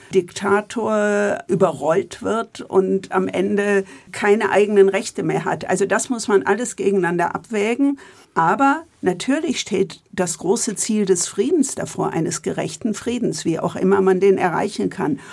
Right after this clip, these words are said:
Und darüber wird debattiert und gestritten und ich finde es gut, dass es verschiedene Stimmen gibt dort.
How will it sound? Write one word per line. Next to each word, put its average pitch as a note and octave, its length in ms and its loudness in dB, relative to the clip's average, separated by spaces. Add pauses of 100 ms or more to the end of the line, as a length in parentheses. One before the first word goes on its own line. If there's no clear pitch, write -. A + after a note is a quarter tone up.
(160)
Und F3 200 0
darüber B3 400 2
wird F#3+ 180 0
debattiert G3+ 760 0
und F3 600 0
gestritten A3 600 0
und F#3+ 180 4
ich - 200 -6
finde F3+ 200 2
es D#3+ 160 -6
gut, - 260 -4
dass A3 200 -2
es G3 100 0
verschiedene G3+ 540 0
Stimmen E3+ 400 -4
gibt D#3+ 280 -6
dort. - 300 -16